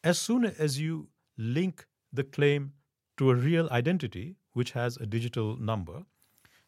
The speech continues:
the ghost claimants disappear, and that can save billions of dollars in, um, subsidy losses. So these are areas where digital systems have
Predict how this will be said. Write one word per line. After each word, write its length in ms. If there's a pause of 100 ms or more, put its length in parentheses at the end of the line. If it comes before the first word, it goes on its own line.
the 100
ghost 540 (220)
claimants 580
disappear, 480
and 160
that 200
can 140
save 420 (420)
billions 420
of 160
dollars 540 (100)
in, 420 (340)
um, 260
subsidy 480
losses. 460 (500)
So 220
these 260
are 120
areas 440
where 240
digital 360
systems 520
have 240